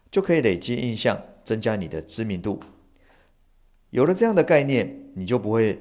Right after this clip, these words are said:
浪费每一天，而是当时间的朋友，每天持续累积你的知名度哦。第二大方向就是把客户服务好，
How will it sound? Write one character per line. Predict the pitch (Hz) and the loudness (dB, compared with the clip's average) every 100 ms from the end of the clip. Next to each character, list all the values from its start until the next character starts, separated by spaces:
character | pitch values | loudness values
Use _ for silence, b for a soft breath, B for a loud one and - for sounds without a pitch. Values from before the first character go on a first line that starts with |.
| - | -10
浪 | 139 156 123 104 | 0 0 0 -2
费 | 120 92 | 0 0
每 | 80 | -4
一 | 87 | -8
天， | 101 107 104 107 B B - | -4 -4 -4 -8 B B -8
而 | 101 | -6
是 | 120 | -2
当 | 113 123 | -2 -2
时 | - 104 | -4 -4
间 | 107 120 | -2 -2
的 | |
朋 | 104 82 90 | -4 -6 -4
友， | 90 92 - b b b - | -4 -6 -12 b b b -8
每 | 95 | -6
天 | 82 143 | -2 -4
持 | 143 110 | -4 -6
续 | 120 117 - - - | -4 -4 -6 -20 -6
累 | 107 87 | -4 -2
积 | 78 160 | -4 -4
你 | 147 | -4
的 | 87 | -4
知 | 95 131 | -6 -6
名 | 123 | -4
度 | 127 120 | 2 2
哦。 | 123 156 - _ _ _ _ _ b b b b b _ _ _ - | 2 -2 -20 _ _ _ _ _ b b b b b _ _ _ 0
第 | 208 | 2
二 | |
大 | 196 175 | 4 2
方 | 151 143 | 2 0
向 | 139 | -2
就 | 120 120 | -2 -2
是 | 123 | -4
把 | - - - - | -6 -6 -10 -6
客 | 135 117 | 0 2
户 | 110 | 0
服 | 98 - 90 104 | -2 -6 -4 -2
务 | 101 | -2
好， | - - - - _ | -4 -8 -8 -14 _